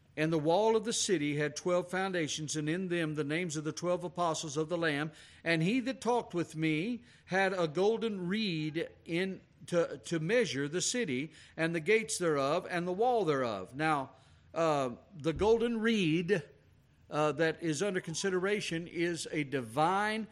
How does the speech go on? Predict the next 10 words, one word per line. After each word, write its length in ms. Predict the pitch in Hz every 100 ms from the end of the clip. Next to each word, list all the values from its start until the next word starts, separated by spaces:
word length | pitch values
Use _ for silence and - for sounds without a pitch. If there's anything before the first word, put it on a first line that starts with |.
| -
standard 640 | - - 196 202 196 196 170
of 200 | - 151
measurement. 560 | 170 180 143 135 101 - - - _
We're 220 | 160 202
actually 540 | 180 208 - 175 175 190
introduced 560 | 208 185 175 254 -
to 100 | 185
this 320 | 147 151 165
in, 260 | - 175 170 -
uh, 300 | 156 143